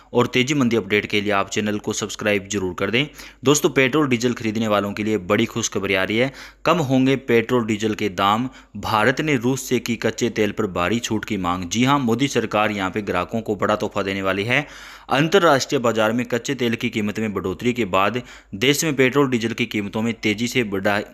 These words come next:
जो है, बढ़ोतरी हुई है। ब्लूमबर्ग की रिपोर्ट के अनुसार भारत रूस से कच्चे तेल पर बड़ी छूट पाने की कोशिश कर रहा है। बताया जा रहा है कि इसके लिए सत्तर डॉलर प्रति बैरल से कम का भुगतान करना चाहता है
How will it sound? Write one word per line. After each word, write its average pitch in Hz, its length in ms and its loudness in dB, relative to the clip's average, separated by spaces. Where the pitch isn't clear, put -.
जो 101 160 0
है, 131 120 2
बढ़ोतरी 104 380 0
हुई 110 160 -2
है। 135 220 2
ब्लूमबर्ग 160 440 2
की 160 80 -2
रिपोर्ट 127 280 2
के 120 80 -2
अनुसार 117 300 0
भारत 101 360 0
रूस 131 220 -2
से 135 120 -2
कच्चे 123 320 0
तेल 117 180 2
पर 113 160 0
बड़ी 110 220 2
छूट 113 240 -4
पाने 107 280 0
की 110 120 -8
कोशिश 101 340 -6
कर 107 160 -2
रहा 110 220 0
है। 139 180 0
बताया 151 240 4
जा 143 140 4
रहा 135 100 4
है 135 140 2
कि 143 260 -6
इसके 147 280 -2
लिए 143 120 2
सत्तर 135 340 0
डॉलर 120 280 4
प्रति 117 320 -2
बैरल 110 240 0
से 117 160 -4
कम 123 200 0
का 113 140 -2
भुगतान 104 360 -2
करना 104 240 -2
चाहता 98 300 -2
है 143 160 0